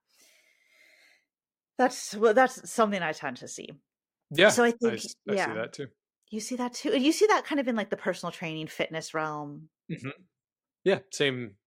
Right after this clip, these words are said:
Speaker 2: same idea.
Speaker 1: That's right. But yeah, I think the whole point is just, like, um, yeah.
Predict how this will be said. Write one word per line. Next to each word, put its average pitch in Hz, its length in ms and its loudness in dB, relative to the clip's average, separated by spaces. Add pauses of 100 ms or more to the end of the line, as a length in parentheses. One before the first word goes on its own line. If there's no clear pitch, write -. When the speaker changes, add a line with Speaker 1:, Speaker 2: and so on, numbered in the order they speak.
Speaker 2:
same 110 280 -10
idea. 117 280 -16 (540)
Speaker 1:
That's 160 260 -4
right. - 180 -10 (460)
But 370 140 8
yeah, 302 220 6
I 285 80 4
think 370 160 4
the 339 100 0
whole 320 200 0
point 226 300 0
is 180 180 0
just, 175 300 -2
like, 151 280 -2
um, 143 460 -4 (340)
yeah. 156 180 -2